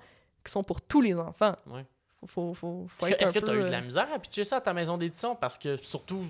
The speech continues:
Speaker 2: puis là, c'est peut-être moi qui est pas connecté à cet univers-là, mais
Speaker 1: Ouais.
Speaker 2: j'ai comme l'impression que récemment, quand on s'adresse à des jeunes, le contenu est beaucoup plus surveillé qu'avant.
Speaker 1: Ouais, c'est un peu aseptisé, mais je te dirais qu'au niveau de l'horreur jeunesse, euh, à m-, au Québec, on est quand même bien servi.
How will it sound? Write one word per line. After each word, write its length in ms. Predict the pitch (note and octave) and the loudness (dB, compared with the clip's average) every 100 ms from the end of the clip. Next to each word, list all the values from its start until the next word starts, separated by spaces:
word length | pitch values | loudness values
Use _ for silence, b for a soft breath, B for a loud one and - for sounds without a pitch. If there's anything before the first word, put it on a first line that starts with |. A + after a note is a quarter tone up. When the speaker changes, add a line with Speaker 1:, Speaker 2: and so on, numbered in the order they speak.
| - | -10
Speaker 2:
puis 80 | - | 0
là, 120 | E3+ | 2
c'est 100 | E3+ | 2
peut-être 340 | C3+ - C3+ C3+ | -2 -4 -4 -4
moi 120 | D3+ | -6
qui 80 | C#3+ | -8
est 40 | |
pas 120 | C#3 | -6
connecté 340 | C#3 C3 A#2+ D3 | -6 -6 -4 -4
à 60 | |
cet 160 | C#3 - | -4 -8
univers-là, 420 | C3 B2+ A#2+ F3 | -2 0 0 -2
mais 220 | F3+ B2+ - | -4 -6 -4
Speaker 1:
Ouais. 160 | F#2 - B B | -6 -6 B B
Speaker 2:
j'ai 100 | C3 | -4
comme 140 | D#3 | 0
l'impression 340 | E3 C3+ D#3+ E3+ | 0 0 -2 -4
que 80 | - - | -6 -4
récemment, 500 | C#3 C3+ C3 C#3+ D#3+ | 0 0 0 -2 -2
quand 100 | - C3 | -2 -4
on 20 | |
s'adresse 520 | - B2 C3 C#3+ C#3+ | -2 -4 -2 -4 -4
à 60 | B2 | -4
des 160 | B2 | -4
jeunes, 520 | B2+ C3 C3+ D#3 D3+ C#3 _ C#3 C3 C3+ | -2 -2 0 -2 -8 -12 _ -16 -12 -4
le 140 | C3+ | -4
contenu 360 | C3 B2 D3 C#3+ | -4 -6 -6 -6
est 60 | |
beaucoup 400 | B2 C#3 D3 D3+ | -6 -4 -4 -6
plus 180 | C3 D3+ | -8 -8
surveillé 580 | - D3+ B2+ C3 B2+ C#3 | -6 -4 -2 -2 -2 -2
qu'avant. 420 | C3+ A2+ B2 E3 F#3+ B B B | -2 -2 -6 -8 -12 B B B
Speaker 1:
Ouais, 240 | A3 A3 B3+ | 4 6 4
c'est 140 | G3 | 0
un 20 | |
peu 100 | G#3 | 0
aseptisé, 640 | B3 - G3 - F#3+ A3+ F#4 | -2 -2 -4 -4 -6 -6 -4
mais 80 | A#3+ | -4
je 120 | F#3 | -2
te 60 | F#3+ | -4
dirais 260 | F3+ F3+ F#4 | -4 -4 0
qu'au 460 | B3 A3 G#3 - F#3+ | 4 6 6 4 2
niveau 240 | F#3 A#3 | 0 0
de 100 | C#4+ | 2
l'horreur 540 | F#3 E3+ F#3+ A3+ B3+ A3 | 4 4 2 -2 -4 -4
jeunesse, 720 | F#3+ G3 F#3+ A3 C4+ - - | 0 2 2 -2 -2 -4 -4
euh, 80 | - - | -4 -2
à 80 | |
m-, 200 | F3+ F3+ - - | -4 -4 -12 -8
au 100 | F#3+ | -4
Québec, 340 | - F#3 C4 - | 0 2 0 -2
on 100 | F#3 | -4
est 120 | E3+ | -6
quand 200 | - G3 | -6 -6
même 160 | C#4+ C#4+ | -6 -4
bien 220 | G#3+ C4 | -2 -2
servi. 400 | - F3 F3+ | -2 -4 -6